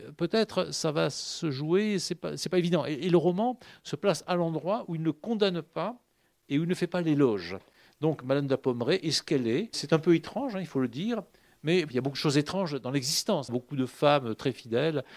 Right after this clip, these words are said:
ont un jour, on ne sait pas pourquoi, un amant, ou beaucoup de, d'hommes. Les gens qui sont contre les animaux, qui détestent les animaux, un jour tombent amoureux de leur chat ou de leur chien, enfin, et cetera.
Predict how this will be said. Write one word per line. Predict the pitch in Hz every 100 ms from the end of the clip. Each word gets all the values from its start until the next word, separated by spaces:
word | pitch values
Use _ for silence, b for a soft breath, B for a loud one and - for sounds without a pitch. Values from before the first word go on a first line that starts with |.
| B -
ont | 147 -
un | 147
jour, | 127 120 175 147
on |
ne | 117
sait |
pas | 131
pourquoi, | 123 120 151 -
un | 120
amant, | 117 127 180
ou |
beaucoup | 123 117 139
de, | 120 120
d'hommes. | 143 185 202 185 B B
Les |
gens | 113 156 139
qui | 135
sont | 120 135
contre | 135 135 123
les | 120
animaux, | 120 127 135 139
qui | 113
détestent | 120 151 131 120
les | 110 107
animaux, | 113 120 139
un | 127
jour | 113 131
tombent | - 123
amoureux | 120 120 123
de |
leur | 117 -
chat | -
ou | 131
de | 110
leur | 117
chien, | - 180 190
enfin, | 131 127
et |
cetera. | - - 131 170